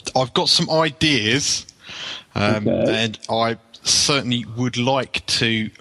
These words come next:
Speaker 1: make them. And my electronic skills are not the best, it must be said. Um, I can turn on a television, but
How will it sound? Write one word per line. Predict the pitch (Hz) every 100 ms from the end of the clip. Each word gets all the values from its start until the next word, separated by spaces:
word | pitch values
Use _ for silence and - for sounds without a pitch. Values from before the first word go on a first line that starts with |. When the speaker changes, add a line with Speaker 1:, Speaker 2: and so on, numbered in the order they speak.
| -
Speaker 1:
make | 107 120 120 -
them. | - 92 117 113 - - - - - - - _ _ -
And | 107 110 113 110 110 - _ _ _ _ _ _
my | 131 120 113
electronic | 110 - - 107
skills | - - 113 -
are | 110
not | 110 123 -
the | -
best, | 98 104 87 87 - - -
it | 104
must | 101 -
be | 104
said. | - - 95 95 - -
Um, | 98 98 98 92 -
I |
can | 98 - 98 92 _
turn | - - 101
on | 98
a | 95
television, | - 113 101 98 95 101 101
but | 98 98